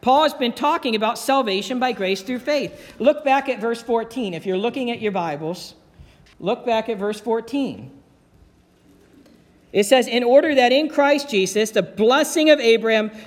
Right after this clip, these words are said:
might come to the Gentiles, so that we would receive the promise of the Spirit through," say that word. Through faith or through Jesus, faith in Jesus.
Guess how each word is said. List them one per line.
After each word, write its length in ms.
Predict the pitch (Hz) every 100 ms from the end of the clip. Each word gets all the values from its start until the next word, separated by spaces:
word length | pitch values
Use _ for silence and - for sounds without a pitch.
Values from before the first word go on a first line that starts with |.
| -
might 380 | 220 262 302
come 220 | - 269 294
to 80 |
the 100 | 302
Gentiles, 680 | 277 277 262 262 185 180 180 - - -
so 140 | 220
that 200 | 208 180
we 240 | 185 269 302
would 140 | 294
receive 420 | 247 - 269 269
the 80 | 214
promise 640 | - - 262 277 294 285
of 380 | 285 240 254 277
the 100 | 294
Spirit 560 | 277 - 233 220 240 -
through," 840 | - 226 247 262 269 277 302 285 - - - - _ _ _ - _ _ _ _ _ _ -
say 200 | - 233
that 180 | 220
word. 220 | 185 143 120 139 - - - - - _ - - - -
Through 220 | 214 220
faith 480 | 220 262 247 190 185
or 80 |
through 200 | 170 202
Jesus, 520 | 185 226 240 - 156 -
faith 340 | 226 247 262
in 240 | 214 240 233
Jesus. 600 | 233 247 240 165 127